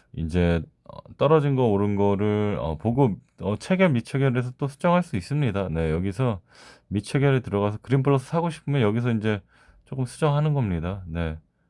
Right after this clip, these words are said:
그래서 조금 수정할 수 있고요. 음, 그린플러스 지금, 어, 좋은데, 어, 지금 아직 많이 안 떨어져가지고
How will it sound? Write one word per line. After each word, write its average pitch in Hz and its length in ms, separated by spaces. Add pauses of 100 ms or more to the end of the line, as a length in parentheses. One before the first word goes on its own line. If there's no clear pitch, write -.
(480)
그래서 82 200
조금 107 240
수정할 131 340
수 - 140
있고요. 117 460 (100)
음, 90 480
그린플러스 143 540
지금, 143 420 (600)
어, 104 320
좋은데, 135 720
어, 107 640 (500)
지금 127 1200 (220)
아직 101 220
많이 110 220
안 87 160
떨어져가지고 127 920